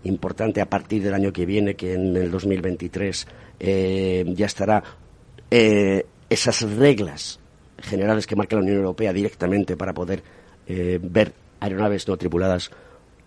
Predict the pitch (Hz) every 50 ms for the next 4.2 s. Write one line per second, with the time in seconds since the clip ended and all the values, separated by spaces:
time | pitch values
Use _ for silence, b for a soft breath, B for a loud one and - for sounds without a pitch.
0 | - - - - - 76 104 117 117 107 85 71 - - - _ _ - - -
1 | 82 85 82 87 85 85 - - 98 90 - 95 87 92 87 85 85 85 82 85
2 | 87 95 156 190 - - 92 82 82 82 82 90 90 95 90 82 87 82 85 87
3 | - - 98 98 - 87 87 90 90 90 90 - 92 92 92 90 - - 92 110
4 | 131 165 165